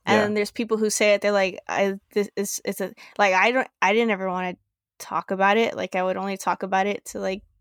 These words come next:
Speaker 2: you, mom, and dad, and that was about, and
Speaker 1: Mm-hmm.
Speaker 2: grandma, and, like, that's about it. Like, it's,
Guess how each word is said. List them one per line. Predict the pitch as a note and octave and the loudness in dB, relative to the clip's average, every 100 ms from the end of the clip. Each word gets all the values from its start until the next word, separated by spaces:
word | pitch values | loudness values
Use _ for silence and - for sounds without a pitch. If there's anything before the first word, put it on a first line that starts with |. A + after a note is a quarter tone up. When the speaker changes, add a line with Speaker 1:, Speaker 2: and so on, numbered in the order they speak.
| _ _ _ _ _ _ - | _ _ _ _ _ _ -6
Speaker 2:
you, | G3+ F#3+ G#3 | -2 0 0
mom, | G#3 F#3 G#3 | 2 2 2
and | A3 | 2
dad, | C4 G#3 F#3 F#3+ | 4 4 2 -2
and | - G3 | -8 -4
that | F#3 | -4
was | G3 | -4
about, | A3 - | -2 0
and | G3+ | 2
Speaker 1:
Mm-hmm. | |
Speaker 2:
grandma, | G#3 A3+ G3+ F#3 | 2 2 2 0
and, | F#3 | -2
like, | F#3 | -6
that's | E3 F#3 | -6 -6
about | G3 G3 | 0 2
it. | G3+ G3 - | 4 2 2
Like, | - G3 | -4 -6
it's, | G3+ | -10